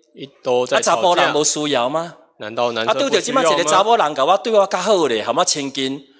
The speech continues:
Speaker 2: 哦，我倒转这就安尼啊。欸，你看这个借口遐尔好。
Speaker 1: 这个
Speaker 2: 我全世界拢安尼哦。
Speaker 1: 遇到女生与我亲近就软弱了。
Speaker 2: 所以啊，以前阮小弟伫大专的学生联谊会，毋是啦，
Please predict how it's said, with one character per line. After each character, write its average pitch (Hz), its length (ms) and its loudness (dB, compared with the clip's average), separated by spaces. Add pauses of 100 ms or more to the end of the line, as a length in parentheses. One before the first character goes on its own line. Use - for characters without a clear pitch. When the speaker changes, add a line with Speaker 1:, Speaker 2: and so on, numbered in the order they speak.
(140)
Speaker 2:
哦， 175 100 2
我 277 80 6
倒 175 160 -4
转 226 180 -2
这 220 300 0
就 156 80 -4
安 196 180 -2
尼 214 180 0
啊。 214 320 0
欸， 131 120 -2
你 170 80 -2
看 131 200 -4
这 190 100 -4
个 180 60 -6
借 196 160 0
口 180 200 0
遐 156 200 0
尔 151 80 -8
好。 156 220 0 (500)
Speaker 1:
这 127 120 -12
个 113 340 -4
Speaker 2:
我 190 160 0
全 208 180 4
世 247 180 4
界 156 180 2
拢 202 100 2
安 226 140 2
尼 226 160 2
哦。 123 280 2 (280)
Speaker 1:
遇 - 60 -14
到 139 120 0
女 113 140 -6
生 135 200 -4
与 131 140 -6
我 127 80 -2
亲 151 180 -6
近 123 440 -6
就 117 300 -2 (100)
软 107 160 -6
弱 143 160 -2
了。 135 180 -2 (760)
Speaker 2:
所 214 260 -2
以 139 140 0
啊， 104 280 -2 (680)
以 185 120 -6
前 139 200 -2
阮 156 160 0
小 185 200 -2
弟 160 160 -6
伫 120 140 -8
大 104 180 -2
专 143 300 0
的 123 140 -2
学 104 140 -6
生 135 220 -2
联 113 200 -8
谊 110 100 -10
会， 107 200 -10 (400)
毋 92 40 -20
是 101 180 -10
啦， 87 200 -12